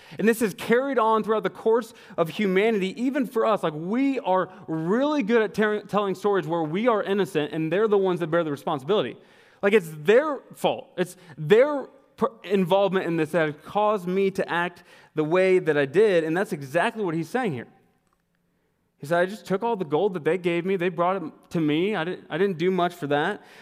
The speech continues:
I chucked it into the fire, and voila. Like, out came flying this calf. What,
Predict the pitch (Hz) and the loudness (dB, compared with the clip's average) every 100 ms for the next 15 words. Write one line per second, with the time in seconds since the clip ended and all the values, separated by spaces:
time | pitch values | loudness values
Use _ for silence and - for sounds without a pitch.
0 | 165 156 - - 233 240 254 247 233 185 | -2 -2 -2 -2 0 0 -2 0 0 -2
1 | 156 202 185 170 156 135 160 170 165 151 | 0 2 2 2 -2 -2 2 2 4 2
2 | 107 - _ _ _ _ _ _ 151 147 | -2 -8 _ _ _ _ _ _ -2 0
3 | - 214 233 233 220 - 202 190 190 190 | 0 0 0 0 -2 -2 0 2 2 0
4 | 156 - 156 117 143 196 - | -2 -2 -4 -2 0 0 0